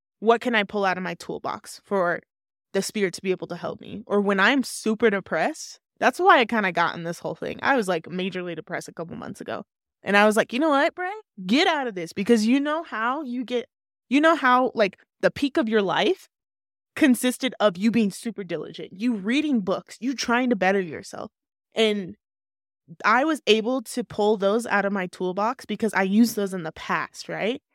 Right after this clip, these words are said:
So when I was in this state of depression, in this state of low, low, low, I can't, I can't think about anything right now,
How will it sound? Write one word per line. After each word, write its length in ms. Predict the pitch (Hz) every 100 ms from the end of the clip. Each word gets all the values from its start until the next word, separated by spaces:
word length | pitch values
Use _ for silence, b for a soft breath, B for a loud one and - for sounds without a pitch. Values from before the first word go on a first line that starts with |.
| _
So 120 | -
when 140 | 247 247
I 160 | 277
was 160 | 359 277
in 380 | - 220 262 247
this 160 | 202 185
state 340 | - 190 196
of 160 | 190 170
depression, 680 | 165 - 185 185 - 269 262
in 120 | 202
this 160 | 185
state 320 | - - 190 170
of 120 | 165
low, 420 | 170 170 180 208
low, 220 | 214 202
low, 560 | 175 165 175 196 262 311 _ _ _ _ _ _ _ _ _ _ _ _
I 120 | 185 214
can't, 300 | - 247 -
I 100 | -
can't 200 | 349 262
think 120 | 220 202
about 220 | 185 -
anything 400 | 226 240 220 175
right 160 | - -
now, 240 | 170 -